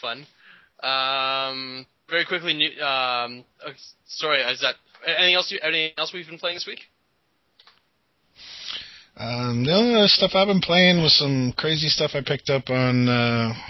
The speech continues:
Speaker 2: the Steam sale, for the s-, the summer Steam sale that they had. Um, I picked up, uh, Trine two. I got, uh, L A Noire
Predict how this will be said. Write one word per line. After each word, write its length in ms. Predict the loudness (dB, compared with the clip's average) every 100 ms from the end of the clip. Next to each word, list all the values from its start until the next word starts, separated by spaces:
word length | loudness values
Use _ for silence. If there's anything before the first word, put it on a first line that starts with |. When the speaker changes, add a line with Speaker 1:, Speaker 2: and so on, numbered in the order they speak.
| -18 -20 -20 _ _ -6
Speaker 2:
the 200 | -2 -2 -2
Steam 560 | -2 0 2 2 2
sale, 440 | 4 4 2 0 -4 -8 -12 -4
for 120 | -4
the 60 | -2
s-, 280 | -4 -4 -10 -10 -10 -2
the 60 |
summer 300 | 2 2 4
Steam 360 | 4 4 2 2
sale 280 | 2 2 -2
that 160 | -4 -4
they 100 | -4
had. 460 | -2 0 0 -2 -8 _ _ _ -20 -20 -20 -20 _ -8
Um, 420 | -6 -4 -4 -6 -10 -10
I 60 | -6
picked 240 | -4 -2 0
up, 140 | 0 0
uh, 300 | 0 2 2
Trine 380 | 2 4 2 2
two. 280 | 2 2 -2 -6 -14 -18 -16 -16 -18 -20 _ _
I 200 | -8 -6
got, 340 | -2 -2 -2 -2 0
uh, 200 | 0 0
L 160 | 0 4
A 100 | 6
Noire 720 | 6 6 6 6 4 2 0